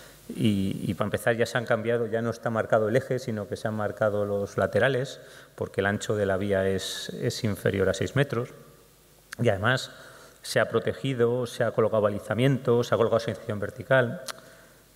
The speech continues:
Eh, efectivamente, como bien ha dicho don David esta mañana, eh, se está invirtiendo y las carreteras, eh, se, se, se, se ve, ¿no? Y se nota. Es decir, yo entiendo perfectamente que con la gran red que tiene la,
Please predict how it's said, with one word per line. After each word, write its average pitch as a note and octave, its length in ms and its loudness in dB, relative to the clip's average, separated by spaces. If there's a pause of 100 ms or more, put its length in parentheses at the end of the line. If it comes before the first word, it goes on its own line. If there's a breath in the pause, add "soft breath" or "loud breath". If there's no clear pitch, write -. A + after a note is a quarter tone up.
(100)
Eh, - 380 -2 (460)
efectivamente, D3 920 0
como A2 200 -2
bien B2 180 0
ha C3 60 0
dicho A2+ 960 2 (680 loud breath)
don A#2 120 4
David A#2 260 6
esta A#2+ 200 0
mañana, A#2+ 580 0
eh, A#2 200 -8
se - 120 -8
está - 180 -8
invirtiendo A#2+ 600 -2
y A2 140 -2
las F#2+ 180 -2
carreteras, G#2+ 680 -2
eh, G2+ 260 -4
se, G#2+ 180 -8
se, - 140 -12
se, G#2 240 -4
se A2 160 2
ve, A#2 160 4
¿no? A#2+ 160 -2
Y A2+ 60 -4
se - 120 -2
nota. G#2+ 300 -2
Es - 80 -14
decir, G#2 200 -10 (420 loud breath)
yo A2 140 4
entiendo B2 300 2
perfectamente A#2 420 0
que A2 60 -2
con G#2 140 -2
la G2+ 100 0
gran A2+ 200 2
red A#2 120 0
que - 140 -4
tiene A2 340 -2
la, G2+ 800 -4